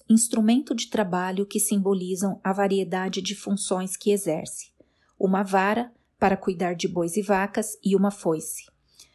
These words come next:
O espaço em que se encontra é aberto, claro e traz várias características geográficas.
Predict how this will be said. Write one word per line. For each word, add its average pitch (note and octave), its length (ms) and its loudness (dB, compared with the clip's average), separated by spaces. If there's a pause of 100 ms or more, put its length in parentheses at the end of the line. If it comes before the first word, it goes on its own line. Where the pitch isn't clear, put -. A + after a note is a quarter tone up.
(220)
O G#3 80 2
espaço B3 800 2
em G#3+ 140 6
que F#3+ 360 -4 (220)
se - 220 0
encontra G#3+ 680 4
é G3 140 4
aberto, F#3+ 640 0 (140)
claro F#3+ 520 2 (160)
e A3 60 2
traz A3 380 2
várias C4+ 440 2
características G#3 960 -2
geográficas. F#3 880 0